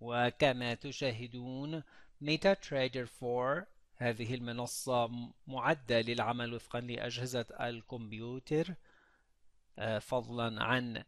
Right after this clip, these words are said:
أجهزة الهاتف النقال، فهنا نظام تشغيل آيفون، هنا نظام تشغيل أندرويد، فضلا عن منصة آر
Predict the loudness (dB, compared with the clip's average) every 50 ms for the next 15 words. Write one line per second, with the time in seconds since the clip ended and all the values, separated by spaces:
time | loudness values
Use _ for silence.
0 | -16 -20 -20 -20 -20 -20 -20 _ _ -20 _ _ _ _ -2 -2 -2 -2 -2 -4
1 | 0 2 2 2 0 0 _ -16 -20 -20 _ _ _ _ -20 -20 -20 -20 _ _
2 | _ _ _ -20 _ -2 0 2 2 2 4 4 4 4 4 2 -4 -6 -8 -14
3 | -6 -2 0 0 0 2 0 0 -2 -2 _ 4 6 6 8 6 6 4 2 0
4 | -4 -10 -14 -20 -10 -8 -6 -6 -4 -6 -2 0 2 2 2 0 -2 -4 -2 0
5 | 0 0 0 0 -2 -4 -6 -6 -6 -6 -4 -2 -2 0 0 -2 -4 -6 -14 -20
6 | _ _ _ -20 -20 -20 _ _ 0 4 4 4 4 2 0 -2 -4 -4 -2 -2
7 | -2 -4 -6 -10 -12 -18 _ _ _ _ _ _ _ _ -20 -20 -20 _ -20 _
8 | _ -14 -12 -4 -2 0 2 2 0 -2 -6 -12 -20 -20 -20 _ _ -10 -4 -2
9 | -2 0 0 0 0 -2 -4 -8 -8 -6 -6 -6 -6 -2 0 2 2 2 0 -2
10 | -6 -12 -16 -20 -20 -20 -20 -20 -20 -18 _ 2 2 2 2 0 -2 -4 -4 -2
11 | -2 -2 -2 -4 -6 -12 -16 -20 _ -20 -20 -20 _ _ _ _ _ -20 -20 -20
12 | -12 -8 -6 -6 -4 -2 -2 -2 0 0 0 0 0 -2 -4 -8 -12 -14 -20 -20
13 | -20 -20 -14 _ -6 -2 -2 -2 -2 -2 0 0 0 0 0 _ _ _ _ _
14 | _ _ _ _ -20 -20 -20 -20 -2 4 6 6 6 6 4 2